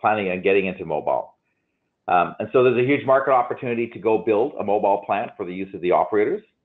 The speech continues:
At the same time, while building out a small cell network, there's an opportunity to build a small cell network for other operators who might need a small cell network but don't have the infrastructure to build it. So not only can you build,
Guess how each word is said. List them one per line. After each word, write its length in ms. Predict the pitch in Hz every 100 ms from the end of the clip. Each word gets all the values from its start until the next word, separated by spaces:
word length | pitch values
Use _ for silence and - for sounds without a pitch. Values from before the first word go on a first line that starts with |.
| _ -
At 80 | 110
the 120 | 110
same 220 | 131 127
time, 400 | 123 123 135 143 - - _ _ _
while 200 | 113 104
building 280 | 113 110 107
out 80 | 98
a 120 | -
small 240 | 107 107 -
cell 140 | 107
network, 320 | 104 107 123
there's 140 | 104 101
an 60 |
opportunity 420 | 92 - 110 98 92
to 60 |
build 340 | 85 113 120 101
a 80 |
small 220 | - 78 -
cell 160 | 85
network 320 | 80 82 87 - _ _ _
for 140 | - 156
other 200 | 156 113
operators 460 | 85 92 73 71 -
who 240 | 95 101
might 220 | 110 107
need 180 | 120 139
a 140 | 127 -
small 240 | 92 -
cell 180 | - 73
network 320 | 73 67 -
but 240 | 85 80 - _ -
don't 180 | 135 123
have 220 | 127 101
the 80 | 104
infrastructure 580 | 98 98 - 90 - 92
to 100 | 80
build 280 | 90 73 62
it. 80 | - _
So 60 | 92
not 160 | 92 95
only 140 | 90
can 160 | 90 80
you 100 | 80
build, 360 | 92 80 78